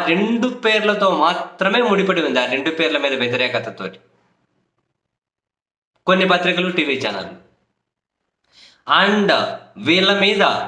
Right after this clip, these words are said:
అది అబద్ధం నిజంతో పని లేదు, నిజాన్ని అబద్ధంగా, అబద్ధాన్ని నిజంగా విచ్చలవిడిగా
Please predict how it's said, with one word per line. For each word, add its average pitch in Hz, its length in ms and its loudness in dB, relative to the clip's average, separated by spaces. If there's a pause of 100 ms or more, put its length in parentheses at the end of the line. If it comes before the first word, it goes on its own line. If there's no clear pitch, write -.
(160)
అది 120 120 0
అబద్ధం 170 600 2
నిజంతో 196 400 2 (100)
పని 160 220 2
లేదు, 110 160 -2 (320)
నిజాన్ని 143 420 0
అబద్ధంగా, 147 480 0
అబద్ధాన్ని 147 500 0
నిజంగా 139 460 -2 (180)
విచ్చలవిడిగా 185 1000 -2